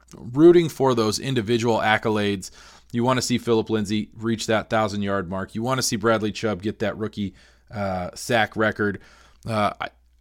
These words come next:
I would like to see he and Von Miller end up as the, uh, the highest sack duo in the N F L. I think that would be, uh, a nice feather in their cap as well. It would be sort of a,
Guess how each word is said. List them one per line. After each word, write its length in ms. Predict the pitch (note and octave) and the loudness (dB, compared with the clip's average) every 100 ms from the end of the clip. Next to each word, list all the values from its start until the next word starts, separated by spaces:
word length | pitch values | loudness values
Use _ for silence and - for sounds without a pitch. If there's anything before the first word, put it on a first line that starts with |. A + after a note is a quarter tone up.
| - | -2
I 100 | C3+ | 0
would 140 | D#3+ | 4
like 200 | D#3 D#3 | 6 6
to 100 | C3+ | 2
see 400 | - D#3 D#3 D3 - _ _ - | -2 0 0 -2 -10 _ _ -20
he 240 | - D3 D#3 | -10 -4 -2
and 100 | B2+ | 4
Von 240 | C3+ C#3 | 6 6
Miller 260 | B2+ C3+ C3 | 6 4 2
end 220 | B2+ B2+ | 0 0
up 160 | C3 C3 | 0 0
as 220 | A2+ G#2 | -2 -2
the, 260 | A#2 A2+ | 0 2
uh, 220 | A2 G#2 E2 | 2 2 -2
the 260 | F#2+ G#2 F#2 | -2 0 0
highest 440 | F#2+ B2 B2+ - | 2 2 2 0
sack 420 | - B2+ B2 - | -2 0 0 -2
duo 380 | G#2+ A#2 B2+ C#3+ | -2 0 2 0
in 80 | A#2+ | -2
the 140 | A#2 | -4
N 80 | A#2+ | -4
F 160 | A#2+ C#3+ | -6 -6
L. 120 | B2 | -8
I 80 | F2+ | -8
think 180 | G#2 G#2 | -8 -8
that 120 | F#2 | -8
would 140 | G2 | -6
be, 260 | F#2+ G#2+ G#2 - - _ - | -2 -2 -2 -8 -20 _ -10
uh, 200 | F#2+ - | -8 -6
a 80 | G#2+ | -4
nice 260 | G#2+ G#2+ | -2 -2
feather 360 | - A#2 A2 G#2+ | 0 2 4 4
in 100 | G#2 | 2
their 140 | G#2 | 0
cap 340 | G2 A#2 G#2+ - | 0 0 0 -2
as 140 | F2+ | -2
well. 260 | F#2 A#2+ D#2+ | 0 0 0
It 40 | |
would 120 | F#2 | -6
be 160 | F#2 G#2+ | -4 -2
sort 240 | - G#2+ | 0 0
of 140 | G#2 F#2 | 0 0
a, 180 | F2+ | -2